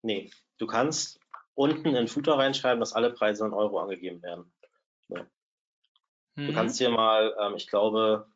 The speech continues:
Speaker 1: Saturn oder Mediamarkt, einer von den beiden. Es gibt diverse Anbieter, ich glaube auch sogar ikea hat keine Eurozeichen, aber kann sein, dass sie mittlerweile welche drin haben. Ähm, wir haben das ja gecheckt rechtlich, auch mit der, mit den Legals von den, von den Unternehmen.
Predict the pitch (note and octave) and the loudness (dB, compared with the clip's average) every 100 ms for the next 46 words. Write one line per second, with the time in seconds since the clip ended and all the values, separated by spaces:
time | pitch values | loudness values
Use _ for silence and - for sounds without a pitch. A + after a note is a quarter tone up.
0 | _ - A2 - A#2+ D3 E3+ E3+ - G#2+ | _ -4 -4 -2 -2 0 -2 -6 -4 0
1 | A2 A2 G2+ F#2+ F#2 G#2 G2+ G#2+ G2 F#2+ | 0 0 0 -2 -2 -4 -2 -4 -2 0
2 | F#2+ F#2 - - - G#2 C#3 C#3 B2+ A#2 | 0 -2 -12 -14 -6 -2 -2 0 2 4
3 | B2 B2 G#2+ A#2+ G#2+ G2+ G#2 - G#2+ A2+ | 4 4 2 -2 -4 -6 -4 0 2 4
4 | G#2 G#2+ - G#2+ G#2+ G#2 - A2+ A2+ G2+ | 2 -2 -4 -4 -4 -4 -6 0 2 2
5 | - _ _ _ G#2+ G#2 - G2+ G2+ F#2+ | -2 _ _ _ -10 -10 -6 -4 -4 -4
6 | F#2+ F#2 F#2+ D#2+ F2+ G2+ G2+ - - - | -6 -8 -8 -6 -2 2 2 0 -18 -6
7 | A#2 A2 A#2+ A#2 A#2+ A2+ A2 G#2+ G#2 G#2+ | -2 2 2 2 0 2 2 2 0 -2
8 | - - B2+ C#3 D3+ E3+ - - A2+ A2 | -4 -6 -2 0 0 -2 -10 -2 2 4
9 | A2 G#2+ G#2+ A#2 A#2+ A2 G#2 - C#3+ C#3+ | 2 0 0 0 0 0 -2 -2 -2 -2
10 | - C3 - D3 D3 A#2+ A2+ G#2+ A2 G#2+ | -4 -4 -4 -6 -2 -2 -2 -2 2 2
11 | G#2 G#2 G#2 G#2 B2 B2+ B2 G#2 G#2 G2+ | 0 -4 -10 -6 -2 -2 -2 -4 -4 -6
12 | - F#2+ - G#2 G#2 B2 C#3 | -16 -18 -14 -10 -4 -4 -6